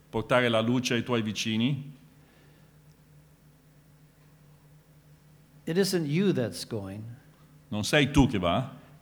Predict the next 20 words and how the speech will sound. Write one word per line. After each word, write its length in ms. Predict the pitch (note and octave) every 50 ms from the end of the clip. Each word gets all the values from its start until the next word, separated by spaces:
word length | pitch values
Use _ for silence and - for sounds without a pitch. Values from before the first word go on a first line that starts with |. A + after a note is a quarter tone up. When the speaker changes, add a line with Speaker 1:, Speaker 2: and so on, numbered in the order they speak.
| - - -
Speaker 2:
It's 280 | D#3 D3 B2+ - - -
the 160 | - D3 B2+
light 520 | B2 C3 C#3+ D#3 F3 F3 D#3+ - - - - - - - - - - -
of 140 | A#2+ A#2
Jesus 500 | G#2+ - D3+ D3 C#3 B2+ B2+ B2 A#2 -
Christ 560 | - - - - C3+ C#3 C3+ B2 - - - -
in 180 | E3+ F#3 F#3+
you. 300 | E3 C#3+ A#2 F#2+ F2+ F2+ - - - - - - - - -
Speaker 1:
È 100 | G#2 G#2
la 120 | G#2+ G#2
potenza 540 | - A#2 G#2+ - C#3 C#3 C#3 B2+ C3+ C3 A#2
del 120 | A2+ A2+
Signore 320 | G#2 - B2 A#2+ B2 B2 A#2
Gesù 200 | G#2+ G#2+ G#2+ G2+
Cristo 460 | - C3+ B2 - - - G2+ - - -
in 380 | C#3 D3 D#3 C#3+ C3 A#2 - -
te. 300 | B2 A#2 G2+ F#2 E2+ D#2 - - - - - - - - - - - - - - - - - - - - - - - - - - - - - -
Speaker 2:
To 100 | - D3+
your 180 | C3+ C3 B2+ A#2+
workplace. 880 | A#2+ C3 C3+ B2+ - - C#3+ D3 D#3 E3+ F3 - - - - - -